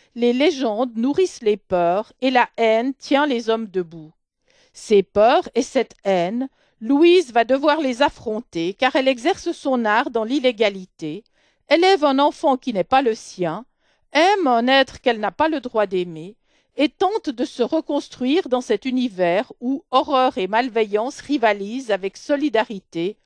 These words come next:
et espoir. Avec un rue des Petits Pas, Nathalie Hugues compose avec talent un magnifique roman d'apprentissage, d'une sincérité et d'un réalisme bouleversant.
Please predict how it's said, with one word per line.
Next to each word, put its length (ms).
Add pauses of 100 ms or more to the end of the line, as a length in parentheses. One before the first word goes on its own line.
(180)
et 120
espoir. 880 (960)
Avec 400 (100)
un 240
rue 300
des 120
Petits 380
Pas, 340 (360)
Nathalie 580
Hugues 240 (120)
compose 460
avec 320
talent 440
un 60
magnifique 460
roman 360
d'apprentissage, 1080 (360)
d'une 160
sincérité 960
et 100
d'un 140
réalisme 680
bouleversant. 840